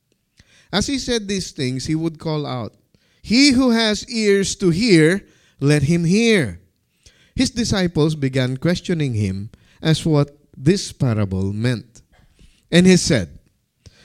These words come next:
To you it has been granted to know the mystery of the kingdom of God, but to the rest it is in parables, so that seeing they may not see,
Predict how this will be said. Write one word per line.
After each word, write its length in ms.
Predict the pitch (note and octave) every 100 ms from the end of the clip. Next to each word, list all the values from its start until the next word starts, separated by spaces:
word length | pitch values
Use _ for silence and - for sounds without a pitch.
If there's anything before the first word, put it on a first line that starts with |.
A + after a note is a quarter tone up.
| - -
To 60 |
you 180 | C3 F#3
it 140 | A3 F3+
has 160 | F3+
been 220 | D#3+ D3+
granted 580 | B2 C3 C#3 C#3 C#3+ C3
to 80 | C#3+
know 340 | C3+ C#3+ D3+ D#3
the 140 | C#3 B2+
mystery 600 | D#3+ D#3+ - D#3 C#3+ C#3+
of 120 | B2+
the 80 | A#2
kingdom 400 | C#3 C#3+ C#3 C3+
of 140 | B2
God, 360 | G#2+ F2+ F2+ F#2+ _ _ _ - -
but 240 | B2+ C#3 -
to 100 | C3
the 160 | A#2+
rest 480 | A2+ C#3 G3 - -
it 120 | D3 C#3
is 180 | C3+
in 160 | C#3 C3
parables, 800 | B2 B2+ C#3 B2 G2 E2 - - _ _ _
so 220 | - D3+
that 180 | D3 C#3
seeing 580 | - - A3 F3 D#3+ D#3
they 140 | D3
may 200 | C#3 C3+
not 240 | B2+ A#2+ -
see, 500 | - D#3 A2 F#2